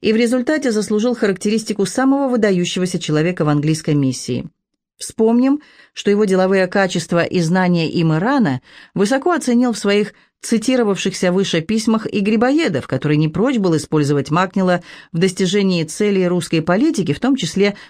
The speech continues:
в выбивании у Шаха оставшейся контрибуции. Всё, что мы рассказали о Макниле, подтверждает,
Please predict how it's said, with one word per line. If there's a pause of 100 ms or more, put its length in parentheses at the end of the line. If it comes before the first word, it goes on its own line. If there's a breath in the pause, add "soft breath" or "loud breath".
в
выбивании
у
Шаха
оставшейся
контрибуции. (600)
Всё,
что
мы
рассказали
о
Макниле,
подтверждает,